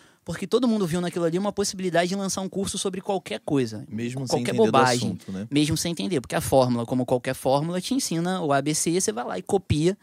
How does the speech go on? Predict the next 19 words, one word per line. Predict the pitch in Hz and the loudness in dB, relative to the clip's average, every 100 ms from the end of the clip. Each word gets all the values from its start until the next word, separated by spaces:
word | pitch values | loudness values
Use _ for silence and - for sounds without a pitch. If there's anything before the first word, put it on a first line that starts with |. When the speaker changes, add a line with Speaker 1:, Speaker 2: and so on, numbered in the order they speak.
| _ _ - | _ _ -10
Speaker 1:
e | |
consegue | 240 349 359 - 269 | -6 0 0 0 -4
fazer | 339 233 | -4 -2
alguma | 233 254 | -2 -2
coisa | 262 247 233 | -4 -4 -4
razoável, | 247 262 254 180 | -4 -4 -4 -4
sabe? | 123 131 | -4 -4
Aquele | 135 175 | -4 -4
bolo | 180 156 180 208 | -2 2 2 2
que | - | -2
você | 226 | -6
faz | 226 | -6
com | - | -4
a | |
receita. | 247 269 190 139 143 - - _ | -4 -2 -2 -2 -8 -20 -20 _
Nunca | 254 285 392 | 0 2 2
vai | 330 | 0
ficar | - | 0
bom | 240 185 143 | 2 4 4